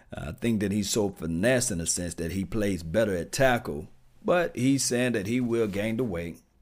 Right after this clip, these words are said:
He's one of those guys that for sure. This is going to be a long episode 'cause I'm going to go over every player that I can come up with on this thing. So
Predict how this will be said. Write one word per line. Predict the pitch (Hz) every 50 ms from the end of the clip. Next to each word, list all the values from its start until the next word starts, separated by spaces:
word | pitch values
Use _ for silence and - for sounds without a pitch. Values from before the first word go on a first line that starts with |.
| - - _ _ -
He's | - 92 104 101 98
one | 98 104 110 117
of | 113 113
those | 113 113 113 107
guys | 95 - 85 85 87 90 95 95 95 87 90
that | 92 90 92 - - 95
for | - 113 107
sure. | - - - - 82 78 71 71 69 65 - - - - - - - - - - - - -
This | - - 165 165
is | -
going | - 185 196 185 180
to | - 165
be | 156 170 160
a | 147
long | 147 147 156 151 147
episode | 147 147 135 131 - - 143 127 127
'cause | 110 131 117 110
I'm | 120 104 156 160 151 135
going | 143 143 139 127 110
to |
go | 107 117 120 117
over | 117 120 104 95
every | 92 98 107 107 101 95 90
player | 85 - 104 98 95
that | 82 85 90
I | 90 85 82
can | 82 73 71
come | - - 87 85 82
up | 78 76
with | 69 82 82 76 69 - -
on | 78 87 85 76
this | 80 82 73 -
thing. | - 82 82 80 73 67 -
So | - 80 71 69 -